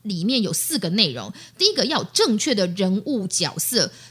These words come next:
都不要用虚拟的，因为其实有正确的人物角色，比如说你用自己的故事，或是你朋友的故事，或是你眼见为凭的故事，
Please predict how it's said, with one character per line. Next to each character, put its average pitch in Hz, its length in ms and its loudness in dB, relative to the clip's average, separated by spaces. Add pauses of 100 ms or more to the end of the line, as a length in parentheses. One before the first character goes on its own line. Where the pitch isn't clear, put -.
(100)
都 415 160 4
不 392 140 -4
要 294 160 2
用 294 120 -2
虚 285 360 2
拟 208 160 2
的， - 160 -8
因 370 100 -2
为 440 60 2
其 - 180 2
实 294 80 0
有 392 120 4
正 320 280 2
确 285 160 2
的 214 120 4
人 180 360 4
物 262 160 0
角 151 220 -4
色， 180 280 0 (140)
比 - 80 -2
如 269 80 2
说 277 140 0
你 220 80 2
用 254 120 0
自 415 200 2
己 254 100 2
的 156 140 -4
故 208 180 -4
事， 202 160 2
或 240 180 4
是 226 220 2
你 185 140 -2
朋 196 360 0
友 320 140 4
的 185 80 2
故 220 140 2
事， 214 120 2
或 302 140 0
是 330 160 -2 (160)
你 285 240 -4
眼 190 160 4
见 277 300 2
为 196 260 0
凭 185 300 0
的 262 100 4
故 254 220 -2
事， 185 240 -2